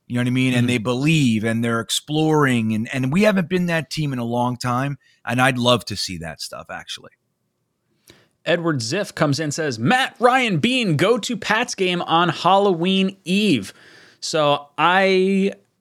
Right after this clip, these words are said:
Speaker 2: have not made an official determination yet, but I am pretty sure that I'm gonna be going to that game.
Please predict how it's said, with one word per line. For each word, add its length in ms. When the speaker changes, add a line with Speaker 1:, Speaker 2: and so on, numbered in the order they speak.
Speaker 2:
have 320
not 320
made 300
an 140
official 420
determination 800
yet, 240
but 160
I 120
am 200
pretty 440
sure 380
that 140
I'm 100
gonna 140
be 100
going 380
to 160
that 220
game. 300